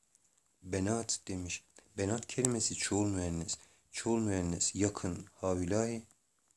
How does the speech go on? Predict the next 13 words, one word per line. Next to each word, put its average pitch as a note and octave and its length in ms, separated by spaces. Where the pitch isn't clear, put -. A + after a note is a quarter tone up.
uzak G#2 300
ise B2+ 380
ülaike G#2+ 640
olacaktır. - 720
Buraya F#2+ 260
uzak G2 340
koysanız E2+ 420
şuraya G2 420
ülaike, F2+ 520
haülâi, F#2+ 580
ülaike F2 540
gelir. - 340
Sekiz. - 600